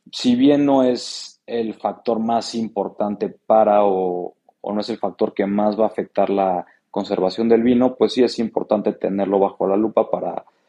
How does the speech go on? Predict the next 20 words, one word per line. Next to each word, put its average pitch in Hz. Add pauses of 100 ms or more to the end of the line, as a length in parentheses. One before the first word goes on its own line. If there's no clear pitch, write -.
(300)
pues, 123
mantener 104
controlado 95
esto -
que -
acabamos -
de -
comentar. - (1200)
Y 151
un 170
poco 196
de 160
la 143
mano 151
con, 104
con 110
esto 113
de 98
la 107
humedad 110